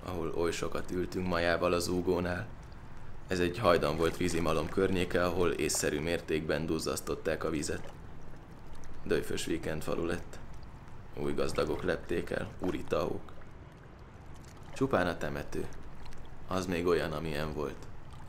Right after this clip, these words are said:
És még mindig ott van Csokonai Lillájának a sírja. Ha csak el nem lopták temetőfosztogatók. A sírkőrablás már a úgynevezett húzóágazat lett. A múlt századi szép álmok,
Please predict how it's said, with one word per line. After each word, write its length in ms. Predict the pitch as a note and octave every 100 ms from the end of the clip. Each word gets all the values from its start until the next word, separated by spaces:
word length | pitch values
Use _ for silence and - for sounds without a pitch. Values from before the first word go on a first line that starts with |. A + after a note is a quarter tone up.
| -
És 160 | - -
még 140 | D2+
mindig 300 | A2+ A#2 F#2+
ott 180 | F2+ F2+
van 180 | D#2 D#2+
Csokonai 480 | G2 - E2 D2 D2
Lillájának 680 | D#2 D2+ C2+ D#2 D2+ D2
a 60 | E2+
sírja. 440 | - D2 C2 A#1+ - - - - - - - - - - -
Ha 140 | - -
csak 280 | E2 D#2+ -
el 160 | - C#2
nem 160 | B1+
lopták 340 | C#2+ C#2+ C#2+ -
temetőfosztogatók. 1200 | C#2 B1+ - E2 - - - C#2+ C2+ - D#2 - - - -
A 40 |
sírkőrablás 720 | - F2 - E2+ D#2 D#2 D#2
már 160 | - C#2+
a 40 |
úgynevezett 540 | D#2 D#2 D#2+ D2 D2 -
húzóágazat 800 | D2 C#2+ B1+ A#1+ C2+ B1+ C2+ -
lett. 340 | - - - - - - - _ _ _ - - - - - - - - - - - - - - - - - - - - - - - - - - - -
A 40 |
múlt 240 | F2 F#2+ F#2
századi 440 | F#2+ F#2+ G2 F2+
szép 360 | - F2+ E2+ F2+
álmok, 440 | F2+ F#2 F#2 -